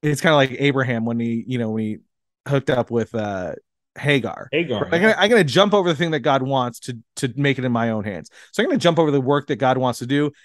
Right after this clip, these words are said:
Speaker 1: and just crack this joke because that'll make me feel better
Speaker 2: Hmm.
Speaker 1: versus creating an environment for, for God to work in somebody's heart. So I, I totally get that. 'Cause, man, like, it's,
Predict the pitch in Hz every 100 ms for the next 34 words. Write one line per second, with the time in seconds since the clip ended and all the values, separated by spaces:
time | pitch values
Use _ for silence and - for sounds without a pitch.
0 | _ 127 131 131 - 127 - 120 - 139
1 | 139 113 131 139 143 127 123 120 110 104
2 | 92 82 67 62 - _ _ _ - 131
3 | 127 135 117 110 110 - _ - 139 127
4 | 117 117 113 110 104 104 92 - 101 92
5 | 107 95 98 92 101 95 85 92 98 90
6 | 95 85 113 - 135 139 - - - 220
7 | 190 151 127 113 110 104 92 73 139 127
8 | 151 160 160 160 _ _ _ _ _ _
9 | - 160 - 214 -